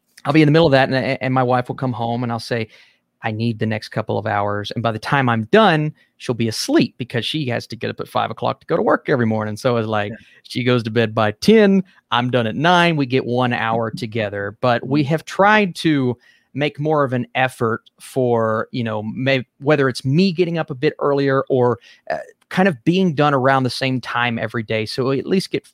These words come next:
Speaker 1: three to four hours together and putting everything else to the side. And maybe that's two or three times a week, but it really is helping us because we need that time together. Um, eh, but it's also kind of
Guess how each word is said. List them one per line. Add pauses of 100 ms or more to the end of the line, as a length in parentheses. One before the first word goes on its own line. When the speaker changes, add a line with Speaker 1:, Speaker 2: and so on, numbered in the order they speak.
(140)
Speaker 1:
three
to
four
hours
together
and
putting
everything
else
to
the
side. (220)
And
maybe
that's
two
or
three
times
a
week,
but (260)
it
really
is
helping (120)
us
because
we
need
that
time
together. (280)
Um,
eh, (100)
but
it's
also
kind
of